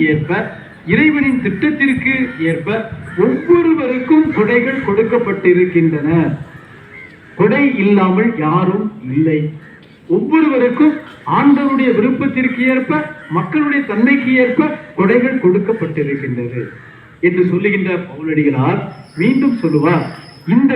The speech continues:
கொடைகள் கொடுக்கப்பட்டிருப்பது என்பது மக்களை வாழ வைக்க, சமூகத்தை முன்னேற்ற, பிறருடைய வாழ்வை உயர்த்த. நான் இன்று ஒரு தூய ஆவியினால் ஒரு கொடையை பெற்றிருக்கிறேன் என்றால் அதை பிறரோடு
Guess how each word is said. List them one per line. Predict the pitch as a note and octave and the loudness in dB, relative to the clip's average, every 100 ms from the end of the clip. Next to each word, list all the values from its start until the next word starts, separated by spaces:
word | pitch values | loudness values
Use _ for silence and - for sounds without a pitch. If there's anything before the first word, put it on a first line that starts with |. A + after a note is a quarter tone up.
| A#3+ | 0
கொடைகள் | G3+ A3 E4 D#4+ D#4 C#4+ | 0 4 4 4 2 0
கொடுக்கப்பட்டிருப்பது | G3+ A3 - B3+ G#3+ G#3+ G3+ G3+ G3+ G3+ G#3+ G#3+ G#3 - | 0 0 0 0 0 2 2 4 4 2 2 2 0 -4
என்பது | C#3 C3 B2+ F3 G#3+ - - - - - - - - | -4 -2 2 2 0 -4 -12 -18 -20 -20 -20 -20 -8
மக்களை | C3+ F3+ - C4+ A#3 G#3 G3+ G3+ | -4 -2 0 0 4 4 4 0
வாழ | C3 C#3+ E3 | -2 2 2
வைக்க, | D3+ C#3 C3+ C3+ C#3 C3 - - - - - - | 2 0 -2 -2 -4 -4 -10 -18 -20 -20 -20 -4
சமூகத்தை | F3+ A3 D4+ C4 - A3+ A3 G#3 | 2 4 4 4 2 4 4 2
முன்னேற்ற, | C#3 D3+ F#3+ F3 D3+ D3 D3 - - - - - | 2 2 4 2 0 0 0 -2 -6 -14 -20 -4
பிறருடைய | F#3+ B3+ D4 C4 A3 | 0 0 0 2 2
வாழ்வை | D#3 D3+ E3+ E3+ D#3+ D3+ D3+ - | 2 2 2 2 2 2 0 -8
உயர்த்த. | - C3 C#3 A#2+ B2+ - - - - - - | -4 0 0 0 -4 -6 -10 -16 -20 -20 -8
நான் | C3+ F#3 D4+ | 0 2 4
இன்று | D4+ A#3+ A#3+ | 4 2 0
ஒரு | A3 G#3 G#3 - D3+ | 0 0 -2 -8 -14
தூய | - A#3 C#4 C4+ | -6 0 2 2
ஆவியினால் | G3+ A3+ B3+ B3 B3+ | 2 2 2 2 2
ஒரு | G3+ | 0
கொடையை | F#3 G3+ B3+ C4 | 2 2 2 2
பெற்றிருக்கிறேன் | G#3 G3 A#3+ A#3 A3 G#3+ F3+ | 0 0 0 0 2 0 2
என்றால் | E3+ G#3 D3 - - - | 0 0 -2 -6 -14 -6
அதை | D#3+ E3+ | -2 -2
பிறரோடு | F3 G#3 G#3+ G#3 G3 | 0 2 4 4 2